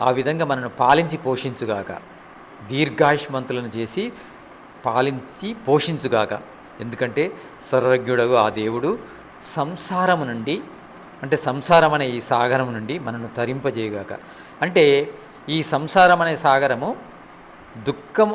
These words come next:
మిళితమైనది కనుక మనకు దుఃఖరహితమైన ఆ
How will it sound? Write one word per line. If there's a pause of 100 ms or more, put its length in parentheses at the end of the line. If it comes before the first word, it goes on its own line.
(440)
మిళితమైనది
కనుక (540)
మనకు (480)
దుఃఖరహితమైన (680)
ఆ